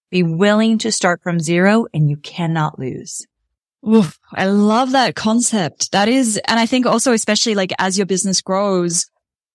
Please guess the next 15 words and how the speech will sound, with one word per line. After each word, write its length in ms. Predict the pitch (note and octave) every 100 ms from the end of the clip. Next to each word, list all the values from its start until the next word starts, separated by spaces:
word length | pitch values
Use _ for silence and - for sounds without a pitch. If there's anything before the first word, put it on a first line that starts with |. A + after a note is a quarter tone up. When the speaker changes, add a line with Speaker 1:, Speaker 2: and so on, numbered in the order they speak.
| -
Speaker 2:
sometimes 680 | - G#3+ G#3 G3+ G3+ G3+ -
your 200 | F#3 F#3+
ego 320 | G#3+ G3+ G#3
and 100 | G3+
your 100 | F#3
pride 520 | - G#3 F3+ F#3 G3+ G3+
can 140 | A3
get 160 | G#3 G3+
in 80 |
the 100 | G3+
way, 380 | G3 F3 G3 B3
and 120 | A#3+
you're 120 | G#3 G3
like, 220 | F#3+ G3
Speaker 1:
Yes. 220 | G#3